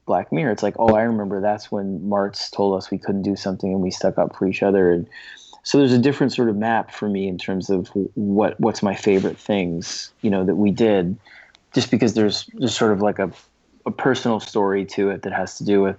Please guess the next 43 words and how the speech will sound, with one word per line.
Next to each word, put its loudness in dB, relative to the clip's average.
our 0
time 0
on -2
the -2
book -2
as -6
creators, 4
you 0
know, 0
as -4
friends. -2
Um, 2
but 0
I'd 2
have 0
to -14
say, 2
like, -2
I -2
get, 2
I, -4
I -2
really, -2
it's -4
hard 2
because 2
I 2
know 4
a 0
lot 2
of -4
people's -4
favorites -2
are -4
some -2
of -2
the 2
earlier 4
stuff, -2
like, -2
um, -6
you 0
know 0